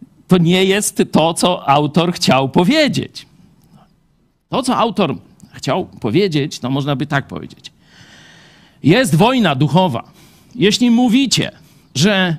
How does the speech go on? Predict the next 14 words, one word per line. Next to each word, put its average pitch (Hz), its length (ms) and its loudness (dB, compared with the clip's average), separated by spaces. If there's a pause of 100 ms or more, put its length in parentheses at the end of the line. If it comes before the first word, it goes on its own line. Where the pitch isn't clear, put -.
żyjecie 208 840 0 (280)
dla 214 300 2
Jezusa, 226 560 0 (520)
jeśli 190 300 2
mówicie, 226 720 2 (400)
że 180 460 0 (520)
żyjecie 185 680 0
kierowani 214 680 2
Duchem 254 440 2
Świętym, 269 560 0 (920)
to 208 360 2 (160)
zajmijcie 240 840 2
właściwe 208 1000 0 (180)
miejsce 226 720 2